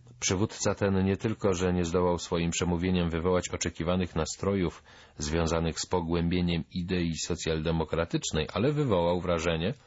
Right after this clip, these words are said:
że ten wybitny przedstawiciel socjalnej demokracji niemieckiej w ogóle nie jest żadnym demokratą. Zaciekawiało mnie,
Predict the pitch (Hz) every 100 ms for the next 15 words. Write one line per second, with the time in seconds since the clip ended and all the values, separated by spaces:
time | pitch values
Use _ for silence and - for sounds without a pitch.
0 | - - - - - - - 85 - 92
1 | 95 101 123 135 - 107 - 101 117 -
2 | 107 - _ - - 98 - 104 104 101
3 | 90 92 87 - 101 - 90 85 90 92
4 | 78 - - 107 120 - - _ _ _
5 | - 82 127 160 135 98 90 82 78 -
6 | 76 76 65 73 73 76 73 - 95 87
7 | - - - _ - - _ _ - -
8 | - _ - - - - - - - -
9 | 80 107 139 120 135 113 110 90 69 62
10 | 64 65